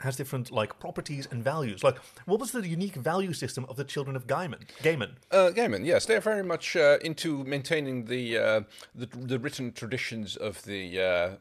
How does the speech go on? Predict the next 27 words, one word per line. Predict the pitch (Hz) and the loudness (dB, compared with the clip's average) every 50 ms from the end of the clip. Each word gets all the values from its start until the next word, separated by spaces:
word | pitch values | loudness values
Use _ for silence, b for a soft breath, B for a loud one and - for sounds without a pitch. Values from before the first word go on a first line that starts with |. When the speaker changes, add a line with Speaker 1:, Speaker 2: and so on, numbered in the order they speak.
| _ _ - - | _ _ -12 -6
Speaker 2:
wolf | 123 110 117 110 - - | -2 -2 -2 -2 -2 -4
wares. | 92 85 76 85 110 - - B B B B B B | -2 -2 -2 -2 -4 -6 -8 B B B B B B
Speaker 1:
Ah, | - - 98 | -6 -4 -2
that's | 110 107 - - - | -2 -2 -4 -4 -6
Speaker 2:
uh, | 190 | -6
Speaker 1:
right. | 196 202 196 151 107 | -6 -4 -4 -2 2
Speaker 2:
Based | 107 135 123 - - | 2 2 2 2 -2
on | 127 113 | -4 -4
the | 107 123 | -4 -6
ancient | 123 117 - - - 104 - | -6 -6 -6 -8 -8 -10 -6
text | - 127 117 - - - - - | -4 -4 -4 -4 -6 -10 -10 -8
of, | 107 95 95 90 - - | -6 -8 -8 -8 -6 -4
uh, | 98 92 92 92 - - | -2 -2 -2 -4 -6 -8
Gaiman | - 113 101 92 90 - 90 | -6 -6 -6 -6 -8 -12 -12
himself. | 90 90 90 - 120 98 95 104 - - - B B B | -12 -10 -8 -4 -4 -4 -4 -6 -10 -14 -20 B B B
Speaker 1:
Yes, | 139 131 147 139 117 110 | -2 2 2 2 2 2
Speaker 2:
Uh, | 104 104 104 - - | -2 -4 -6 -8 -10
Speaker 1:
Saint | - - - 131 123 117 | -8 -6 -6 -4 0 4
Speaker 2:
lost, | 127 147 - 113 117 120 120 - | 6 6 6 6 4 0 -2 -6
Speaker 1:
Gaiman. | - 135 | 0 4
Speaker 2:
lost | 135 151 147 - - - - - | 6 6 6 4 0 -4 -6 -8
to, | - - 120 113 107 107 101 87 98 - - - | -4 -2 -2 -2 -2 -4 -6 -8 -12 -16 -12 -8
m-, | 123 139 147 - | -4 -2 -2 0
mostly | 131 151 180 - - - 101 92 | 2 2 0 0 0 -6 -12 -8
lost. | - - - 107 - - - | -4 -2 -2 -2 -2 -4 -4
There, | 127 123 120 131 143 | -2 -2 -2 -2 -4
occasionally | - - - 214 196 - - 143 123 | -4 -2 -2 -2 -2 -2 -4 -4 -6